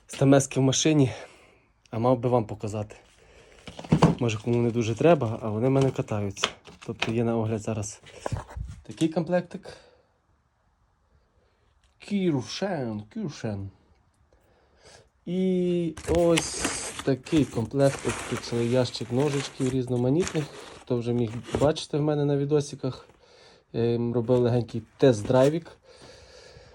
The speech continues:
Ну що, давайте розпакуємо і трошечки ближче познайомимося, що це за різці, і, можливо, це буде потрібно саме тобі. Так, ну що, поїхали. Почнемо з фірми,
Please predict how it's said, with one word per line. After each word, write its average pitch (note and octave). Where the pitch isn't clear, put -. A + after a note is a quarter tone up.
Ну G#3
що, F#3
давайте G3+
розпакуємо F#3
і E3+
трошечки D#3+
ближче E3
познайомимося, D3+
що -
це A#2
за A#2
різці, C#3
і, A#2
можливо, A2+
це A2+
буде G#2+
потрібно G#2+
саме G#2+
тобі. G2
Так, -
ну D3+
що, D3+
поїхали. C#3+
Почнемо D#3+
з -
фірми, D#3